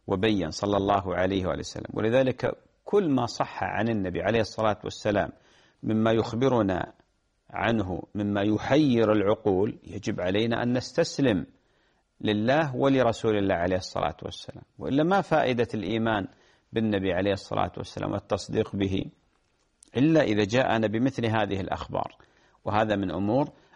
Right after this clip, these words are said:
الغيب. ولذلك المسلم يقف على قنطرة التصديق والتسليم للنبي صلى الله عليه وآله وسلم، لأننا نعلم بأنه رسول من عند الله،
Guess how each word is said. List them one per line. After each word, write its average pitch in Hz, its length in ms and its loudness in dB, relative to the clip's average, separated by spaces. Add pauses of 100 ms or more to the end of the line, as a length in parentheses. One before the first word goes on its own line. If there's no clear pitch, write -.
(160)
الغيب. 92 600 0
ولذلك 98 480 0
المسلم 98 420 -2
يقف 117 320 0
على 78 180 2
قنطرة 101 640 -2
التصديق - 680 -4
والتسليم 101 720 -2 (880)
للنبي 110 580 0 (240)
صلى 98 300 2
الله 95 420 0
عليه 92 400 0
وآله 90 380 2
وسلم، 117 480 -2
لأننا 107 480 0
نعلم 107 420 0
بأنه 107 520 -2
رسول 139 400 2
من 139 140 4
عند 131 220 2
الله، 104 280 2